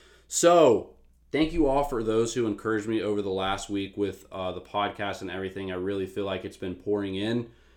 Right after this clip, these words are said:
Um, and from the bottom of my heart, I'm very grateful and blessed for those who have sent me the encouragement and take time out of their day to do that. Um, it really does mean a lot to me. It keeps me going.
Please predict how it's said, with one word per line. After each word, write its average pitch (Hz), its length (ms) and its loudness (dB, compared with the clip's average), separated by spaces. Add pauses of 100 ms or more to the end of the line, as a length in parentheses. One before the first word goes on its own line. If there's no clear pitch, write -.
(140)
Um, 101 180 -4
and 95 100 -4
from 104 200 -2
the 95 80 -2
bottom 101 360 2
of 90 120 -8
my 95 160 -4
heart, 95 240 -4
I'm 92 100 -4
very 92 240 -4
grateful 92 560 -4
and 87 160 -10
blessed 92 420 -6
for 92 140 -8
those 92 380 -6
who 95 100 -8
have 85 140 -10
sent 135 280 -4
me 123 360 -2 (400)
the 117 120 0
encouragement 107 640 0
and 101 100 -4
take 110 240 -6
time 101 240 -4
out 101 120 0
of 98 40 -2
their 98 120 -4
day 95 200 0
to 92 60 -2
do 90 280 -6
that. 95 300 -4
Um, 90 200 -6
it 82 100 -8
really 104 320 2
does 92 300 -4
mean 92 160 -4
a 87 40 -8
lot 90 280 -6
to - 80 -14
me. 90 220 -4
It - 720 -18
keeps 151 260 4
me 139 80 2
going. 117 500 2